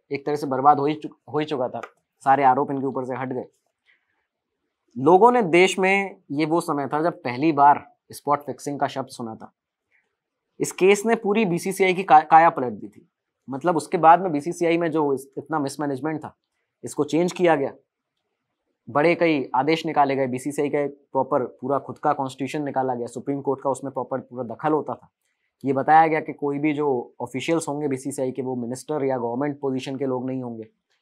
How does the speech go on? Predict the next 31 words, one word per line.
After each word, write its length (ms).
उसके 200
बाद 160
जो 100
इंटरनल 320
डिस्प्यूट्स 460
हैं 100
उनके 240
लिए 140
फॉर्मर 520
हाई 180
कोर्ट 220
के 120
जो 140
जस्टिस 380
होंगे, 220
जो 120
जज 180
होंगे 260
वो 180
उसको 340
हैंडल 220
करेंगे। 380
जो 160
overall, 460
आ, 180
मामले 380
होंगे 320
डिस्प्यूट्स 380
के, 80
इश्यूज 320
के, 120